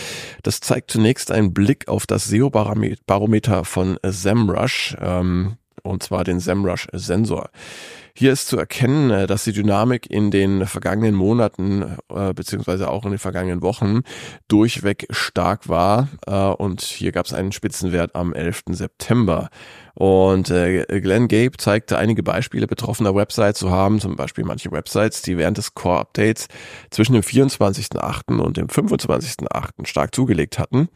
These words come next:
nach dem Update zwischen dem sechsten neunten und siebten neunten wieder verloren. Und zudem haben auch manche der vom Helpful Content,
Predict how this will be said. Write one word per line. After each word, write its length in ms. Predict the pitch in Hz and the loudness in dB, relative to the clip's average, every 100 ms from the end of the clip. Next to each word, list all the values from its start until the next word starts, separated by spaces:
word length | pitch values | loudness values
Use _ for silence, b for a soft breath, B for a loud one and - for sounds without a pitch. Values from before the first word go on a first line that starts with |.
| - | -2
nach 240 | 90 - | 0 0
dem 180 | - - | -2 -2
Update 380 | - - 123 131 | -2 0 0 0
zwischen 280 | - 110 | -4 -2
dem 140 | 101 87 | 0 0
sechsten 400 | 85 - - 127 | 0 -4 0 2
neunten 300 | 120 123 - | 4 4 0
und 80 | 113 | -4
siebten 320 | 87 _ 95 | -6 _ -2
neunten 420 | 90 95 - 131 - B B B B | 0 0 -2 -6 -6 B B B B
wieder 340 | - 95 92 - | -4 0 2 0
verloren. 680 | - - 117 123 117 85 - | -4 0 4 6 6 2 -4
Und 240 | - 87 95 | -6 -6 -4
zudem 520 | 113 107 113 151 175 - | -2 2 2 2 -2 -6
haben 600 | - 110 110 113 120 123 - B B | -4 0 2 4 4 2 0 B B
auch 360 | B 92 110 - | B 2 2 2
manche 360 | 98 95 113 139 | -2 -2 0 0
der 200 | - 98 | 0 0
vom 180 | - 104 | 0 0
Helpful 300 | - - - | -2 -4 -4
Content, 600 | - 208 135 98 92 | -2 0 0 0 -2